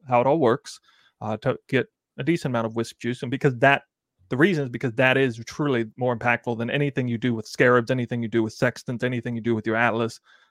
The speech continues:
That really is the bigger factor than anything. So that is kind of paramount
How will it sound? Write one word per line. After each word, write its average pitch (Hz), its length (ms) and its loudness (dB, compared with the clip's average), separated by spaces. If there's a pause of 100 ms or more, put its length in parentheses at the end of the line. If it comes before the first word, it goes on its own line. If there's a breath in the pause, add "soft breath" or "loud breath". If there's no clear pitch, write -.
(120)
That 127 200 0 (420)
really 131 240 4
is 110 80 0
the 110 80 -6
bigger 113 220 -2
factor 113 340 -2
than 110 100 -6
anything. 139 340 -2
So - 140 -4
that 143 220 6
is 147 140 -6
kind 208 200 6
of 214 80 2
paramount 123 480 4